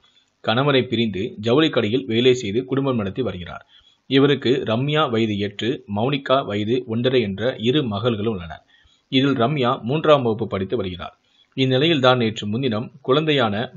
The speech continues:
மௌனிகா அழுது கொண்டிருந்தது. இதனால் பவித்ரா குழந்தையை சரமாரியாக அடித்தாராம்.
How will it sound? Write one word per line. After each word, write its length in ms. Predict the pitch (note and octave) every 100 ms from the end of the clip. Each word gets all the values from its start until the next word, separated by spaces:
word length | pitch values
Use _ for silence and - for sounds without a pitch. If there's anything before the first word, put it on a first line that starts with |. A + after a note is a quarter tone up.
| G#2
மௌனிகா 440 | A#2+ C#3 - G2+ - _ _
அழுது 300 | G#2 D3 D#3+
கொண்டிருந்தது. 560 | B2+ A2 G2 F2 F2+ - _ _
இதனால் 400 | - B2+ C#3 D3+
பவித்ரா 580 | D3+ G#2+ D3+ - A2 C3+
குழந்தையை 420 | - C3 C#3+ C#3+ C3+
சரமாரியாக 600 | G#2 B2+ C3+ A#2+ A2 G2 C3+
அடித்தாராம். 540 | G2 F#2 E2 D#2